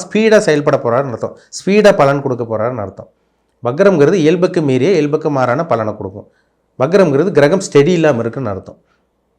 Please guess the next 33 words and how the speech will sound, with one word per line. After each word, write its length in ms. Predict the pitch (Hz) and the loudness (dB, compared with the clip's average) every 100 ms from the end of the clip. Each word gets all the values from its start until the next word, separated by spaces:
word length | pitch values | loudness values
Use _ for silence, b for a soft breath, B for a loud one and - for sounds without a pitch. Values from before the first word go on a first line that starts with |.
| _ _ _ _ | _ _ _ _
அப்போ 140 | 135 127 | -6 0
வேகமா 320 | 151 175 170 | 0 0 0
செயல்படுறதுனால, 640 | 156 135 135 123 110 117 165 | -2 -2 -2 -2 -4 -4 -4
உங்க 160 | 127 113 | -6 -6
ரெண்டாம் 360 | 120 151 165 151 | -2 0 0 -2
அதிபதி, 280 | 127 127 147 | -6 -6 -4
பதினொன்னாம் 420 | 120 131 131 123 110 | -4 -4 -6 -8 -10
அதிபதி 280 | 101 117 165 B B - | -10 -12 -12 B B -8
நாலாம் 340 | 117 135 135 | -2 0 -2
இடத்துல 280 | 117 131 107 | -4 -6 -6
இருக்கார். 260 | 104 104 104 | -6 -8 -4
பணம் 300 | 120 156 180 | -2 0 2
வரும், 200 | 139 120 | 0 -2
கவலைப்படாதீங்க. 640 | 120 120 123 110 104 101 104 _ _ _ _ _ - | -2 -2 -2 -6 -8 -12 -18 _ _ _ _ _ -12
ஏன்னா 120 | 123 - | -6 -4
கஷ்டத்துல 360 | 127 190 170 156 | 0 0 0 0
இருக்கீங்க. 280 | 123 120 110 | -2 -6 -6
கும்பராசினியர்களோட 800 | 123 156 165 160 156 147 139 120 | -2 0 0 0 -4 -2 -2 0
வாழ்க்கையே 460 | 127 151 156 180 185 B B B - | 0 0 -2 -2 -4 B B B -6
சோதனையான 540 | 127 160 160 156 175 | 0 2 2 2 2
ஒரு 140 | 165 143 | 2 2
காலகட்டமா 460 | 139 139 127 127 131 | 2 2 0 0 -2
தான் 140 | 156 131 | -2 -2
போயிட்டு 200 | 131 123 | -4 -6
இருக்கு. 180 | 113 107 | -6 -6
அதுல 140 | 104 107 | -6 -6
சந்தேகமே 360 | 117 143 151 151 | -2 -2 -2 -6
கிடையாது. 300 | 120 120 98 - _ _ _ _ _ _ _ _ - | -6 -6 -8 -14 _ _ _ _ _ _ _ _ -12
ஒன்றரை 280 | 107 127 127 | -4 2 4
வருஷத்துக்கு 360 | 131 190 170 | 4 0 0
மேல 120 | 170 | 0
கஷ்டப்பட்டிருக்கீங்க. 680 | 170 127 151 135 127 123 123 113 | 0 -2 -4 -4 -6 -6 -6 -4
ரெண்டாயிரத்தி 420 | 117 156 160 | 0 0 0